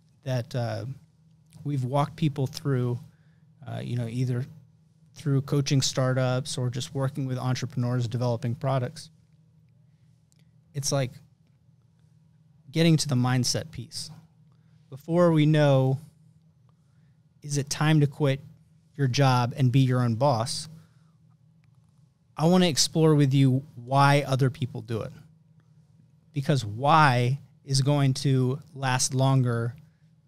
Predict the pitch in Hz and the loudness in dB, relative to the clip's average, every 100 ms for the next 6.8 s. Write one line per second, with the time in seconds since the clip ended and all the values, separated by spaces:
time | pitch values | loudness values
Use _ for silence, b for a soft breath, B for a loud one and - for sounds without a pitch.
0 | 123 131 123 117 117 117 139 135 131 - | -6 -4 -2 -4 -6 -8 -4 -2 -2 -6
1 | 113 113 110 127 123 120 120 120 - - | -6 -4 -2 -2 0 0 -2 -4 -8 -14
2 | _ 113 107 127 123 117 117 120 - 120 | _ -14 -8 -4 -2 -2 -2 -4 -4 -4
3 | 127 123 123 127 123 120 - 127 107 - | -2 -2 -2 -4 -4 -4 -6 -6 -6 -8
4 | - - b b b b _ _ _ - | -14 -20 b b b b _ _ _ -16
5 | 123 117 - - _ _ 131 117 131 135 | -10 -10 -12 -20 _ _ -20 -10 -2 0
6 | 127 113 110 104 101 - 110 - | 0 -2 -4 -6 -10 -14 -16 -18